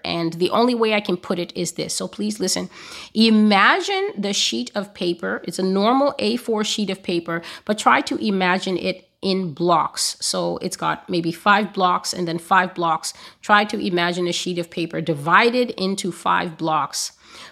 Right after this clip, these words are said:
For ninety-nine percent of this paper, there were little white ants crawling within each block, and the movement of those little white ants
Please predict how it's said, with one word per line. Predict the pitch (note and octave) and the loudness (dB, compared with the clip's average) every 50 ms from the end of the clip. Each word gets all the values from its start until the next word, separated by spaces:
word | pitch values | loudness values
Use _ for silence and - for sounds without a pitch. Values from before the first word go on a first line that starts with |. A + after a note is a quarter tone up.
| _ | _
For | _ - - B3+ B3 A3+ | _ 0 4 4 6 6
ninety-nine | A3+ A3+ A3+ A#3 A#3 B3+ C#4+ C#4+ - - - C4+ C4+ C4 B3+ A3 G#3+ G3+ G3+ G#3 G#3+ A3 G#3+ | 6 4 6 6 6 6 4 2 0 -2 -2 -2 0 0 2 4 6 6 6 4 2 0 -4
percent | - - G3 G3 - - - - F#3 F#3 F#3 G3+ G3 - - - _ - | -4 -6 -6 -4 -4 -4 -2 -2 -2 -2 -2 -4 -6 -10 -14 -16 _ 0
of | E3+ E3 D#3+ D#3+ D#3+ D#3 D#3 D3+ | 2 4 4 4 2 -2 -6 -4
this | E3+ D#3+ E3 - - - | -2 -2 0 -2 -2 -4
paper, | - - C4 A#3+ C#4 C#4+ B3+ - G3+ F3 E3+ E3+ F3 F3+ G#3 - _ _ _ _ _ _ _ _ _ _ _ _ _ _ _ _ _ _ _ - | -2 2 2 4 4 4 2 0 0 2 2 0 -2 -4 -6 -12 _ _ _ _ _ _ _ _ _ _ _ _ _ _ _ _ _ _ _ -8
there | D#3+ D3+ G3 G#3 A3 A#3 A#3+ A#3+ A#3+ B3 A3+ | 0 2 4 6 6 6 6 4 2 0 0
were | G3+ F#3+ F#3 F#3+ G3 F#3+ F#3 F3+ F3+ F3 F3 F#3 - _ _ _ _ - | -2 -2 0 0 2 2 2 2 2 0 -2 -4 -8 _ _ _ _ -8
little | F#3 F#3 F#3 F#3+ F#3+ G3+ G#3 G#3+ C4+ C#4 - - - C4+ C#4 C#4 B3+ A3+ | -4 -2 0 0 2 2 4 4 2 2 0 0 0 0 0 0 -2 -2
white | F#3+ F#3 F#3 F3+ F3+ F#3+ G#3+ G#3+ - - - _ _ - | -2 0 0 0 0 0 -4 -6 -6 -8 -8 _ _ -4
ants | E3+ E3 E3 D#3+ - - - - - - - - - _ _ _ _ _ _ | -2 -2 -2 -4 -6 -6 -4 -4 -4 -4 -4 -8 -12 _ _ _ _ _ _
crawling | - - - - A#3 A3+ A#3 A#3+ A#3+ A#3 A#3 A#3 A#3+ G#3+ | -12 -8 2 4 6 6 6 6 4 2 2 0 0 0
within | F#3+ F3+ F3 - - - G3 F3+ E3+ E3+ - - _ | -2 -2 -4 -6 -10 -6 -2 -2 -2 -2 -2 -6 _
each | A#3 A#3+ C#4 D4 - - E3+ D#3+ | -8 -8 -6 -6 -6 -8 -6 -6
block, | E3+ D#3 D#3 D3+ D3+ - - - - _ - - - - - - | -2 2 2 2 2 2 -2 -10 -20 _ -20 -20 -20 -20 -10 0
and | - G3+ A3 G#3+ | 4 4 6 6
the | A3 | 6
movement | A3 A3 A3 A#3 B3 C4+ C#4+ C#4+ C4 A#3 A3+ A#3 G#3+ - - | 6 4 4 4 4 2 2 0 0 0 0 -2 -2 -2 -4
of | F#3 F3+ E3+ F3 | -4 -2 -2 -2
those | F#3+ F#3+ G3 - | -2 -2 -4 -4
little | F3+ F3+ G#3 G#3+ B3 B3 A3+ | -4 -2 0 0 0 0 0
white | G#3 G#3 G#3 G3+ G#3 - - | 0 0 0 0 0 -4 -4
ants | - - E3+ E3+ E3+ - - | -4 -2 -2 -2 -2 -4 -4